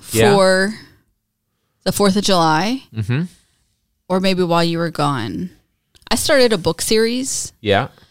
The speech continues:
Speaker 2: So my brain has been in, um, Manhattan, in Hell's Kitchen with the Irish mob, and I'm good there right now. And if it's not happening there,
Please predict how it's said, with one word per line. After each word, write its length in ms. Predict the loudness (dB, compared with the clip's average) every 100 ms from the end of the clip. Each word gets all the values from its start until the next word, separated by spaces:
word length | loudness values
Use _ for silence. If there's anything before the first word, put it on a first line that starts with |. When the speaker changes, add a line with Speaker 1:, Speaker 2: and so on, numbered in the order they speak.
| _
Speaker 2:
So 680 | -8 0 2 4 2 0 -2 -4
my 260 | 0 0
brain 540 | 2 2 2 0 -2 -4
has 220 | -2 -2
been 480 | 0 0 0 -4 -8 -4
in, 440 | 0 0 0 -4 -4
um, 240 | -2 -2 0
Manhattan, 680 | 0 2 0 0 -2 -4 -2
in 180 | -2
Hell's 260 | 2 0 0
Kitchen 440 | -2 -2 -2 -2
with 100 | -2
the 140 | 0 0
Irish 320 | 2 2 2
mob, 360 | 2 2 2 0 -2
and 120 | 2
I'm 240 | 2 2 4
good 280 | 2 2
there 220 | 2 2 4
right 240 | 2 2
now. 440 | 2 4 2 0 -8 -18 -18 -20 _ _
And 140 | 2 4
if 160 | 4
it's 180 | 2 2
not 160 | 2 2
happening 460 | 2 2 2 2
there, 440 | 2 2 4 2